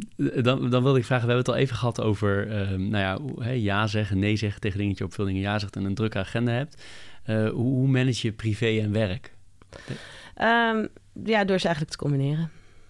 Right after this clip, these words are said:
Speaker 2: Dus, ehm, door vrienden, eh, of je werk te hebben en, ehm,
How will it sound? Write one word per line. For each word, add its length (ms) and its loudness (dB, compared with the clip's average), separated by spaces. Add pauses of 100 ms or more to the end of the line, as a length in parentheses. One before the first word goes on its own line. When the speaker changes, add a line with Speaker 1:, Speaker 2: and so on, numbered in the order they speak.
(180)
Speaker 2:
Dus, 320 -8
ehm, 560 -4
door 380 0
vrienden, 960 -2
eh, 100 -8 (540)
of 120 -10
je 100 -4
werk 240 -4
te 100 -8
hebben 460 -4
en, 640 -4
ehm, 460 -6